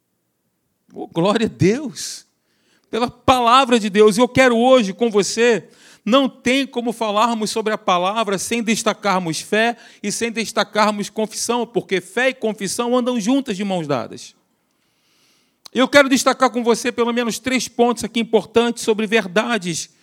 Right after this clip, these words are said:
com relação à fé que nós devemos destacar. A primeira delas é essa daí, ó.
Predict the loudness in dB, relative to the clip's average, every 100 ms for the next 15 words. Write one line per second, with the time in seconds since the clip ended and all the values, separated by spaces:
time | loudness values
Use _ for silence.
0 | _ _ _ -2 0 0 0 -2 -4 -2
1 | -2 -2 -4 -2 -2 -2 -4 -6 -8 -8
2 | -6 -6 -6 -4 -2 -2 0 0 0 -4
3 | -4 -6 -6 -6 -6